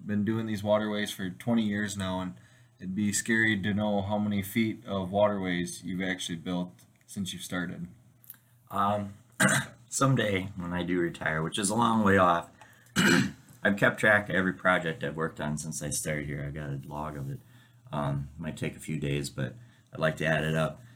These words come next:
Speaker 2: Uh, just for, um, comparisons of what we've been doing in the year, in twenty twenty, the year that was, uh, the covid year,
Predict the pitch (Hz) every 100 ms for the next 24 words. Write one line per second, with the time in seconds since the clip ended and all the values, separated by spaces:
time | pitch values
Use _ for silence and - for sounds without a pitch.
0 | - - 85 80 78 123 131 - 95 85
1 | 78 - - - _ _ _ _ - -
2 | - - - - - _ _ _ - -
3 | 98 107 101 82 85 92 85 73 78 73
4 | 95 90 82 76 78 82 87 - - -
5 | - - - 117 110 101 107 101 101 90
6 | 87 90 90 67 78 73 73 71 65 64
7 | 73 95 87 85 78 78 76